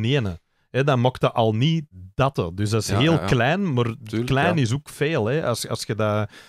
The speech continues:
Speaker 1: meer en meer allemaal begint te doen, dan voelt ook al wel dat.
Speaker 2: Ja, dat je tegen die patronen ingaat,
Speaker 1: Of
Speaker 2: inderdaad,
Speaker 1: proberen
Speaker 2: hè.
Speaker 1: van
Speaker 2: Ja.
Speaker 1: je luxe af te stappen, waar ik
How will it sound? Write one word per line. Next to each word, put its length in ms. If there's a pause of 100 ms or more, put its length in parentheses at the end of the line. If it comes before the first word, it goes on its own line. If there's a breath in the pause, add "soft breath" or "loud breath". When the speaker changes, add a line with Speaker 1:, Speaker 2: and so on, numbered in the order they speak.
(140 loud breath)
Speaker 1:
meer 320
en 140
meer 220
allemaal 360
begint 300
te 100
doen, 240
dan 160
voelt 260
ook 140
al 140
wel 240
dat. 340 (140 soft breath)
Speaker 2:
Ja, 280
dat 120
je 140
tegen 260
die 120
patronen 500
ingaat, 220
Speaker 1:
Of 100
Speaker 2:
inderdaad, 240
Speaker 1:
proberen 220
Speaker 2:
hè. 80
Speaker 1:
van 120
Speaker 2:
Ja. 100
Speaker 1:
je 80
luxe 320
af 200
te 100
stappen, 380
waar 220
ik 140